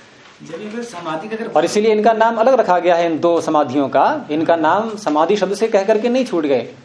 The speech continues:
Speaker 2: असंप्रज्ञात योग, संप्रज्ञात योग,
Speaker 1: हाँ।
Speaker 2: ये शब्द का हो रहा है व्यवहार। और संप्रज्ञात योग के भी चार भेद आगे किए जाएंगे, लेकिन यहाँ जो व्याख्या की गई थी अभी एकाग्र भूमि में, एकाग्र भूमि में चित्त की क्या अवस्था बताई थी, वहां क्या होता है?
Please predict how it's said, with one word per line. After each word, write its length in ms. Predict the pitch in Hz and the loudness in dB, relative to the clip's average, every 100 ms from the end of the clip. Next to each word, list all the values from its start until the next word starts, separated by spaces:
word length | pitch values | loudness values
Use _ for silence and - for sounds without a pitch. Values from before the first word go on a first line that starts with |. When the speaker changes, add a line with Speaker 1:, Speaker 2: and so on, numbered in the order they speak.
| - | -2
Speaker 2:
असंप्रज्ञात 800 | 170 233 214 214 208 220 226 233 | 0 0 0 0 2 2 2 4
योग, 260 | 247 254 | 2 2
संप्रज्ञात 720 | - 214 208 170 131 131 110 | -2 -2 2 0 0 -4 -4
योग, 100 | 113 110 - 113 | -10 -14 -18 -20
Speaker 1:
हाँ। 440 | 139 135 127 - - - | -18 -18 -20 -20 -20 -6
Speaker 2:
ये 60 | 160 | -4
शब्द 220 | 160 165 | -2 0
का 100 | 170 | 2
हो 120 | 165 | 2
रहा 120 | 190 226 | 4 2
है 60 | |
व्यवहार। 340 | 226 214 233 277 - - - - - - - - - | 2 2 0 -2 -16 -20 -20 -20 -20 -20 -20 -20 -2
और 140 | 156 151 | 0 0
संप्रज्ञात 600 | 170 180 190 208 208 208 | -2 0 2 2 2 4
योग 200 | 208 208 | 2 2
के 80 | |
भी 100 | 208 | 0
चार 280 | 208 196 190 | 2 2 2
भेद 180 | 185 202 | 2 2
आगे 220 | 196 202 | 4 2
किए 160 | 202 196 | 0 2
जाएंगे, 380 | 196 202 214 311 - _ _ _ _ - | 2 0 -4 -8 -16 _ _ _ _ -4
लेकिन 180 | 151 | -2
यहाँ 260 | 160 165 190 | 2 2 2
जो 120 | 202 | 0
व्याख्या 340 | 196 190 190 202 | 2 2 2 0
की 140 | 202 | 2
गई 140 | 190 | 0
थी 160 | 196 196 | 0 0
अभी 380 | 185 185 208 285 - _ _ - | 0 0 -2 -6 -16 _ _ -4
एकाग्र 460 | 175 160 190 185 180 | -2 2 2 2 -2
भूमि 280 | 143 156 147 | -2 -2 0
में, 400 | 139 135 240 277 - - _ _ _ _ - | 0 -2 -2 -6 -14 -20 _ _ _ _ -4
एकाग्र 500 | 156 151 170 185 202 | -2 2 2 2 0
भूमि 320 | 151 156 165 | -2 -2 -2
में 480 | 165 156 147 196 226 | -2 0 2 2 0
चित्त 280 | 190 180 - | -4 -6 -6
की 160 | - 208 | -4 -2
क्या 200 | 202 190 | 2 2
अवस्था 340 | 190 190 196 | 2 0 0
बताई 280 | 196 180 185 | 2 2 0
थी, 120 | 214 | 0
वहां 200 | 190 196 | 0 -2
क्या 160 | 190 190 | 2 2
होता 340 | 180 185 196 | 2 0 2
है? 300 | 190 254 285 | 4 2 -2